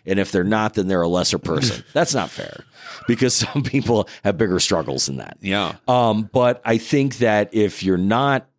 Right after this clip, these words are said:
Speaker 1: struggling with that on a, like, a metabolic level,
Speaker 2: <laughs>
Speaker 1: then just fucking be yourself. You know, there's
Speaker 2: You're probably pretty cool.
Speaker 1: Yeah. I mean, even, no matter who you are.
Speaker 2: Yeah.
Speaker 1: Like, even if you're not saying a lot,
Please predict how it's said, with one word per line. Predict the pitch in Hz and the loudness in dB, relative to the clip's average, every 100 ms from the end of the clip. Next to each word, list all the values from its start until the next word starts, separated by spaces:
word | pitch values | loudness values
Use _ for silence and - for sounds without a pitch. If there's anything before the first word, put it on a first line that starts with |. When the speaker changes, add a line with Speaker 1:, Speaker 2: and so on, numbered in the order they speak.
| _ _ _ - | _ _ _ -6
Speaker 1:
struggling | - 110 95 98 92 | 0 2 4 2 2
with | 90 | 0
that | 98 85 | -2 -2
on | 117 101 | -2 -2
a, | 85 | -4
like, | 87 - | -6 -4
a | |
metabolic | 85 104 139 113 131 101 98 | -2 -2 -2 0 2 0 0
level, | 90 80 87 - - - - - - | 0 2 0 -2 -6 -8 -6 -6 -6
Speaker 2:
<laughs> | - - - 147 | -10 -12 -10 -6
Speaker 1:
then | 131 | -2
just | 123 180 | 0 0
fucking | 220 214 165 | 0 0 2
be | 214 | 4
yourself. | 214 - 226 214 - - - _ _ _ _ _ | 2 2 0 0 -4 -16 -20 _ _ _ _ _
You | - 113 | 0 2
know, | 107 113 160 - _ _ - - - | 4 2 0 -6 _ _ -20 -20 -4
there's | 131 131 135 | 2 4 2
Speaker 2:
You're | 202 | 0
probably | 202 233 220 175 190 | 0 0 0 0 -2
pretty | 165 180 | -2 -4
cool. | 185 185 - - _ _ _ - | -2 -2 -2 -8 _ _ _ -6
Speaker 1:
Yeah. | 151 254 359 80 - _ - | 0 2 2 -2 -6 _ -4
I | 175 | 0
mean, | 202 196 | 0 2
even, | 208 202 | 0 2
no | 190 196 | 2 2
matter | 214 185 | 2 2
who | 151 277 | 2 2
you | 269 220 | 2 0
are. | 64 50 - - | -4 -8 -14 -12
Speaker 2:
Yeah. | 92 80 - _ _ _ _ | -8 -8 -12 _ _ _ _
Speaker 1:
Like, | - 139 170 | -2 -2 0
even | 202 220 240 226 | 2 2 2 0
if | 175 160 | 0 2
you're | 160 | 2
not | 135 131 147 | 2 0 -2
saying | - 156 143 131 | -2 0 0 0
a | |
lot, | 107 104 107 156 | 0 0 0 -2